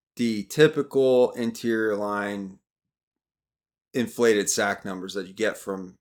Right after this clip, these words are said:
Alabama defensive linemen. You know, they, they live off kind of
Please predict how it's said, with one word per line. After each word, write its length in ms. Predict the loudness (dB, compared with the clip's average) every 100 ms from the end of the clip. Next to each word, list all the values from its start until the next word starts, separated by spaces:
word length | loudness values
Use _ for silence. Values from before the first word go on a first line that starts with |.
| -8
Alabama 520 | -6 -2 -2 -4 -8
defensive 500 | -10 -12 -12 -10 -12
linemen. 420 | -10 -12 -14 -18 _ _ -20 -18 -18 -20 _ _
You 60 | -14
know, 120 | -8
they, 180 | -2 -2
they 280 | -2 -4 -4
live 420 | 0 4 4 4
off 380 | 0 -2 -6 -18 _ _ _ _ _ _ _ _ _ _ -4
kind 220 | -2 -2
of 160 | -4